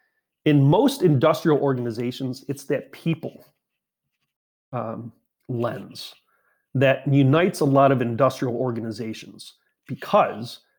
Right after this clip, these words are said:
that's where the biggest challenge and struggle is. Overworked, underexperienced team members in regards to digital transformation that have been there for a very long time,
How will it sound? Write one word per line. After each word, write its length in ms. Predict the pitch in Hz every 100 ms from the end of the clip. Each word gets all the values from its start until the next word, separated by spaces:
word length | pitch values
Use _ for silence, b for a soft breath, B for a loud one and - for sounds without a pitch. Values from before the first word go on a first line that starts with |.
| _
that's 240 | 151 156 -
where 120 | 156
the 80 | 139
biggest 580 | 117 151 139 - - _ _ _
challenge 560 | - 143 135 139 135
and 180 | 110 104
struggle 800 | - - - 131 120 117 117 113 _ _
is. 400 | 110 104 - - _ _ _ _ _ _ _ _ _ 175
Overworked, 920 | 214 196 226 143 135 156 147 - - _ _ _ _ _ _ _ _ 180
underexperienced 1300 | 208 220 165 - - - 156 156 147 143 131 - - _ _ _ _ _ _ -
team 380 | - 233 269 151
members 600 | 104 101 104 156 175 - _ _ _ _ _
in 140 | 156
regards 400 | 165 156 214 262
to 100 | -
digital 300 | 143 135 117
transformation 580 | - 117 113 127 123 147
that 80 | 143
have 140 | 151
been 120 | 190 269
there 140 | 247
for 140 | 165
a 40 | 135
very 200 | 147 143
long 240 | 120 113
time, 360 | 165 190 123